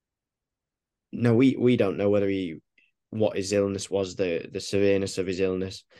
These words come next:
'cause I think I'd seen something that he potentially was quite close to missing the game altogether, um, on Twitter. So, I mean, just talk us through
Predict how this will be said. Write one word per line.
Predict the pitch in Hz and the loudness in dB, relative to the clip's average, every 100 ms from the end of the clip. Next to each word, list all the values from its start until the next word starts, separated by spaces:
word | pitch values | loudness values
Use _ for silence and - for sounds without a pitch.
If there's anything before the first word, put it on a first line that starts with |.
| _ - | _ -6
'cause | 98 | -6
I | |
think | 95 160 175 | 0 0 2
I'd | 98 | -2
seen | - - 110 101 | -2 0 0 0
something | - 101 98 | -2 -2 -2
that | - | -4
he | 107 | -4
potentially | 101 - - 107 104 104 | -8 -10 -4 -2 -2 -4
was | 101 | -6
quite | - 104 95 | -4 -2 -2
close | - 104 101 | 0 -2 0
to | - | -2
missing | 101 101 - | -4 -4 -6
the | 95 | -4
game | 92 98 101 | 0 0 0
altogether, | 76 - 113 113 120 80 _ _ _ _ - | -2 -6 -4 -2 -2 -6 _ _ _ _ -10
um, | 92 92 87 | -6 -4 -4
on | 92 90 | -4 -6
Twitter. | - 127 101 | 0 0 0
So, | - 107 104 - - - _ _ _ _ _ _ _ _ _ _ _ _ _ | 0 2 2 -2 -20 -20 _ _ _ _ _ _ _ _ _ _ _ _ _
I | - - | -18 -8
mean, | 120 - _ _ | -10 -10 _ _
just | 135 - | -6 -6
talk | - 120 120 - | -2 0 0 0
us | 104 | -6
through | - 101 101 98 | -2 2 2 0